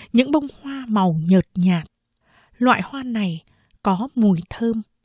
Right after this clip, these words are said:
Kim Đồng bò lên mấy bước, giơ tay ngắt lấy bông hoa rồi đưa vào miệng. Cánh hoa rất giòn, như thịt tôm sống, nhưng khi nhai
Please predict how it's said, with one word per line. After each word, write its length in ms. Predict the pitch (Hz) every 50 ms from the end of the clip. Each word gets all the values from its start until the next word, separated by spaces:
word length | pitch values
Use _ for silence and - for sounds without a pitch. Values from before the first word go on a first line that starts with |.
| _ - -
Kim 180 | - 285 247 220
Đồng 240 | 226 208 175 160 156
bò 260 | 180 180 175 165 156
lên 320 | 151 175 220 233 226 214
mấy 140 | 196 190 190
bước, 320 | 202 220 269 294 330 _ _ _ - - - -
giơ 280 | - 165 220 226 214 202 _ -
tay 280 | 220 208 202 190 185 175 _ _ _ _ _ -
ngắt 240 | 220 262 349 - 269
lấy 120 | 208 202
bông 180 | 214 247 233 233 - _ -
hoa 240 | 254 240 240 233 - _ _
rồi 340 | - - - 196 175 160 151 -
đưa 220 | - 214 240 240 220 -
vào 160 | 208 180 151 160
miệng. 300 | 180 175 175 185 185 185 _ _ _ _ _ _ _ _ _ _ _ _ -
Cánh 180 | 196 170 190 208 -
hoa 300 | - 233 220 214 202 190
rất 220 | 180 180 311 - -
giòn, 440 | - 175 165 196 185 175 165 156 156 _ _ _ - - - _ -
như 440 | 202 208 214 208 202 202 190 185 175 -
thịt 140 | - 202 - _ -
tôm 200 | 254 247 226 226
sống, 380 | - - - 196 175 185 214 - _ _ _ _ -
nhưng 140 | 277 302 285
khi 180 | - - 311 285
nhai 400 | 285 285 294 294 285 294 285